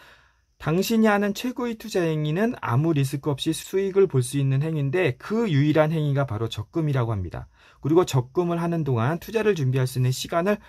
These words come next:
벌 수 있기 때문이라고 합니다. 그래서 모든 투자의 기본은 종잣돈을 모으는 건데,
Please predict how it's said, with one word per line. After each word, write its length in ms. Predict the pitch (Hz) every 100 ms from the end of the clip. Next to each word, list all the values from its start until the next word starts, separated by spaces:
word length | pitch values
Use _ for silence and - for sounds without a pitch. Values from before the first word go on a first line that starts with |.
| - -
벌 120 | 127
수 140 | -
있기 260 | 139 127 120
때문이라고 500 | 151 143 127 107 120
합니다. 340 | 120 80 78 - _ _ _ -
그래서 180 | 170 165
모든 640 | 127 196 240 240 226 220
투자의 340 | 214 220 202 185
기본은 580 | 131 127 139 117 113 113
종잣돈을 600 | 113 139 180 165 151 139
모으는 380 | 110 123 120 110
건데, 420 | 104 156 165